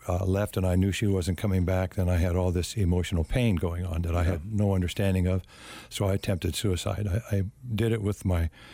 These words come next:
Speaker 1: car in my garage. I turned the car engine on and closed the garage door and laid down, probably about three minutes.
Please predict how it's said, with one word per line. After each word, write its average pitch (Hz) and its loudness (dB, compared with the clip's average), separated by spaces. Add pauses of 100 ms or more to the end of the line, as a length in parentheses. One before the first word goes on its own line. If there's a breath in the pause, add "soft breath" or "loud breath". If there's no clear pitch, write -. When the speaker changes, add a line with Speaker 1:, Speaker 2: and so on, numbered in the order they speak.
(300 loud breath)
Speaker 1:
car 107 2
in 95 2
my 90 2
garage. 92 2
I 85 2
turned 90 0
the 87 -2
car 92 0
engine 87 2
on 85 4
and 80 2 (100)
closed 87 -2
the 92 0
garage 85 0
door 82 0
and 80 2
laid 85 2
down, 101 0 (520 loud breath)
probably 110 2
about 90 0
three 98 0
minutes. 92 0